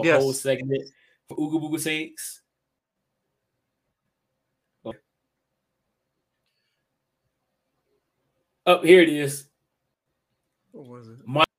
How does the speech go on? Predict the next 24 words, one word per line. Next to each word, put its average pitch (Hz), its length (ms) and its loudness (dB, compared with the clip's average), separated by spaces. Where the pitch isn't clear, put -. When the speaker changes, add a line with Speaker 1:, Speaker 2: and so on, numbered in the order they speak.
Speaker 2:
it 165 180 6
was 151 140 4
a 139 40 -8
picture, 170 680 0
Mike 156 520 2
with 151 220 -8
half, 160 540 -2
half 185 340 -2
of 208 80 -6
the 175 60 -4
face 175 360 0
is 147 140 -8
Speaker 1:
Oh. 190 680 8
Speaker 2:
Tupac, 190 440 2
and 185 180 6
the 185 140 8
other 214 300 4
half 208 320 2
of 185 80 0
the 185 60 0
face 190 380 4
is 151 200 -8
Ice 165 260 2
Spice. - 680 -12